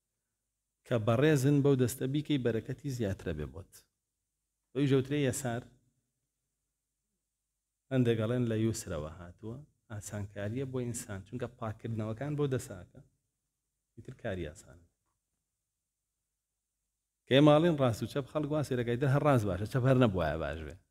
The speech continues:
بەس خۆی وانییە. هەردووکی پێویستە. و هەردووکیشی چاکە. بەڵام ئەو کارانەی کە با بڵێن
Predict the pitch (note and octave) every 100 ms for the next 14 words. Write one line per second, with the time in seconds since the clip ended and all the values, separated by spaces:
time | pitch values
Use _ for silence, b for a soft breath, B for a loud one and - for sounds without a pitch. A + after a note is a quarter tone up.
0 | - G#2+ - C3+ C#3 C3 G2+ F2+ - _
1 | _ _ _ _ _ _ _ _ _ _
2 | _ - C#3+ B2+ D3+ D3 E3 E3 - -
3 | _ _ _ _ _ _ _ _ - C3
4 | C#3+ E3 D#3+ C3 - D#3 B2 F2+ - D#2
5 | _ _ _ _ _ _ _ _ _ _
6 | _ _ _ _ _ _ - A#2+ C3 C3
7 | F3+ F3 D3+ C3 B2 A#2+ D#3+ G3+ - _
8 | _ _ _ _ _ _ _ _ _ _
9 | - A#2+ A#2 A2+ C3 A2